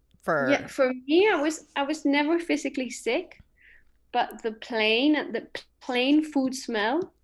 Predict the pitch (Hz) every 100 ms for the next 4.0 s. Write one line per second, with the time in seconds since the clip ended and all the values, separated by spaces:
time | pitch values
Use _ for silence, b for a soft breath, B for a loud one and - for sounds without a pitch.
0 | - 202 180 160 196 185 202 214 - 208
1 | 196 - - - 226 214 214 254 - -
2 | - - - - 440 - 427 - - -
3 | - 254 - B 370 269 202 202 165 143